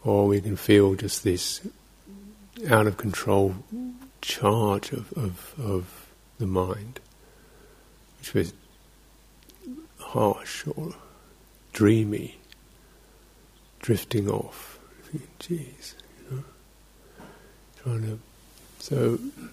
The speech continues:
<clears throat> we start to get some sense of acknowledgement of, of tanha and, uh, stepping back from its finality, from its conclusions, from its, uh,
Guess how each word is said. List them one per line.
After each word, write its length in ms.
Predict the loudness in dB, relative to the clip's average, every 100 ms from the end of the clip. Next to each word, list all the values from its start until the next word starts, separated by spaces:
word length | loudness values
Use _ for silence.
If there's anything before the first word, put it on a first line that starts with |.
| -14
<clears throat> 800 | -10 -10 -10 -20 -20 -20 -20 -8
we 80 | -6
start 360 | -2 2 2 2
to 280 | 4 4 4 -6 -20 -20 -20 -20 -20 -6
get 200 | 6 6
some 440 | 6 4 4 2 -2
sense 360 | 2 2 4
of 360 | 4 4 2 -8 -20 -20 -20 -18 -6
acknowledgement 840 | -2 6 10 12 10 8 4 2
of, 400 | 2 2 2 -8 -18 -20 -20 -12 -2
of 200 | -2 0
tanha 640 | 2 4 2 0 0 -4 -12 -20 _ -20 -20 -18 -4
and, 500 | 0 0 0 -4 -4
uh, 200 | -2 -4
stepping 440 | -4 -4 -2 -4
back 360 | 2 2 2 0
from 220 | -2 0
its 420 | 0 0 -2 -2 -10 -20 -20 -20 -20 -20 -20 -20
finality, 720 | 2 8 10 10 8 4 0
from 160 | -4 -2
its 140 | -4
conclusions, 960 | -4 -2 0 4 6 6 2 -6 -4 -4
from 220 | 0 0
its, 380 | 0 -2 -4 -2
uh, 340 | 0 2 0